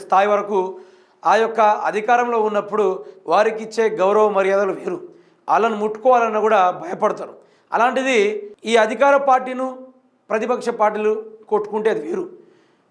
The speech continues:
ప్రతిపక్ష పార్టీ వాళ్ళు దగ్గరుండి తరిమితే అది వేరు. కానీ పాలగుర్తిలో ఎట్లా ఉందంటే, ఈ రోజు పాలగుర్తి గురించి అయిపోతుంది ముచ్చట.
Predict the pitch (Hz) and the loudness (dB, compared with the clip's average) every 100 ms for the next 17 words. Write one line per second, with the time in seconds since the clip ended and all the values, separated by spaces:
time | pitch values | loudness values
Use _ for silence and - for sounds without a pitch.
0 | 190 220 262 - 269 262 262 254 254 233 | -2 0 0 0 2 2 2 2 2 2
1 | 208 247 247 247 214 - - 226 240 262 | 2 2 2 0 -2 -2 -2 0 0 4
2 | 254 254 208 190 208 - - - - _ | 4 2 -2 2 4 2 -4 -16 -20 _
3 | - 196 254 196 202 - - _ - 214 | -2 0 2 -2 -4 -14 -20 _ 2 4
4 | 277 269 262 254 226 240 233 214 196 202 | 4 2 -2 -2 0 2 2 2 0 0
5 | 170 170 - - 185 180 208 254 285 - | 0 -4 -14 -12 -4 2 4 4 0 2
6 | 226 262 262 269 247 254 262 233 226 240 | 4 4 0 -6 -6 -4 0 0 0 -2
7 | 214 196 190 185 | -2 -6 -4 -6